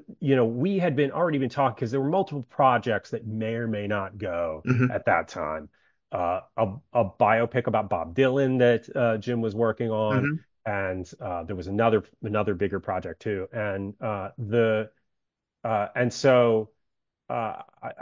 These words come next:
Speaker 1: I got a call from Dixon saying, you know, uh, and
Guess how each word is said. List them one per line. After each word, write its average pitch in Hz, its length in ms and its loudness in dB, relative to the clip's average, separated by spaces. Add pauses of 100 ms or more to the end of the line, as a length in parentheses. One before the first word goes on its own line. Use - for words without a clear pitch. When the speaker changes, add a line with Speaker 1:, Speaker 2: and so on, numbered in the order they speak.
Speaker 1:
I 135 60 2
got 156 220 6
a 147 60 2
call 135 320 2 (100)
from 110 520 -2
Dixon 131 680 4
saying, 123 680 2
you 127 160 2
know, 110 300 4
uh, 104 540 0
and 117 240 2